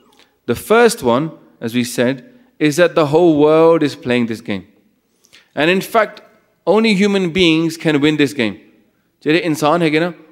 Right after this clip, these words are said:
ਉਹ ਸਿਰਫ ਉਹ ਇਨਸਾਨ ਹੀ ਖੇਡ ਸਕਦੇ ਇਸ ਗੇਮ ਨੂੰ ਜਿੱਤਣ ਵਾਸਤੇ। Because we are inside the eight point four million life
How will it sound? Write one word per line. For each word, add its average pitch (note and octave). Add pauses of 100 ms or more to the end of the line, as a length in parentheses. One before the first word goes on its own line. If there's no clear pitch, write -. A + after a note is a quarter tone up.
(100)
ਉਹ E3+
ਸਿਰਫ A3
ਉਹ G#3
ਇਨਸਾਨ F3
ਹੀ G3
ਖੇਡ D3
ਸਕਦੇ C#3
ਇਸ B2
ਗੇਮ A#2+
ਨੂੰ A#2
ਜਿੱਤਣ C3+
ਵਾਸਤੇ। G#2+ (500)
Because G3 (220)
we F3
are F3+
inside F3
the E3 (120)
eight E3+ (100)
point D#3+
four D3+
million C#3
life B2